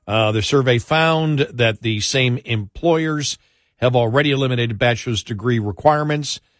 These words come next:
and were far more likely to continue doing so. Uh, for example, Accenture launched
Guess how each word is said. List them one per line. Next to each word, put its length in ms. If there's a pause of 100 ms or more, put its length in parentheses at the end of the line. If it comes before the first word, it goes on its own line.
(440)
and 260
were 140
far 420
more 280
likely 640 (320)
to 160
continue 960 (240)
doing 440
so. 480 (1600)
Uh, 220
for 240
example, 760
Accenture 520
launched 460